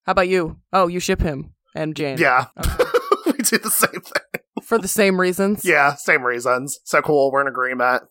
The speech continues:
Speaker 2: Moving on.
Speaker 1: <laughs> It's okay, so how does this episode inspire you to live your bold type life?
Speaker 2: I'm just gonna go back to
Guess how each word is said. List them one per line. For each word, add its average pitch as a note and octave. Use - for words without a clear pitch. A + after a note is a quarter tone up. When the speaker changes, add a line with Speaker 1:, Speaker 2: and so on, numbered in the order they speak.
Speaker 2:
Moving C#3
on. C3+
Speaker 1:
<laughs> -
It's -
okay, G#3+
so G#3
how G#3
does A#3+
this D#4
episode G#3+
inspire F#3
you F#3+
to B3+
live F#3
your B3
bold E3+
type G#3
life? D#3+
Speaker 2:
I'm G#3
just C#4
gonna C4+
go G#3+
back G3
to C#3+